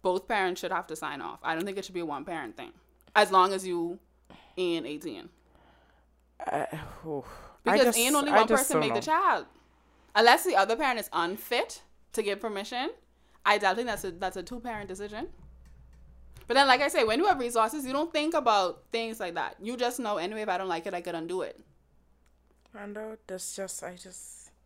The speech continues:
Speaker 2: I don't wanna say the wrong thing. I will just say that, like I said, I have my views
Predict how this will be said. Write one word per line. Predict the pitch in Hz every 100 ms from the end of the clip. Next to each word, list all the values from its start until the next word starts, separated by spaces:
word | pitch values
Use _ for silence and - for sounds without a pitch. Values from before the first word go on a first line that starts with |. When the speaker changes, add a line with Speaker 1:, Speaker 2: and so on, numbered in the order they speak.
| _ _ _ _ _ _ _ _ _ -
Speaker 2:
I | 247
don't | 349
wanna | 294 262
say | - - 220 208 196 202 196
the | 196 190 165
wrong | 160 147 139 143 156 -
thing. | - - 160 - - - _ _ - - - - - -
I | 185
will | 185 233
just | 240 220 -
say | - 180 160 160 180 -
that, | 165 165 - - - -
like | 139 143
I | 175
said, | 208 180 156 -
I | 143
have | 147 170 170
my | 165
views | 160 143 135 202 - -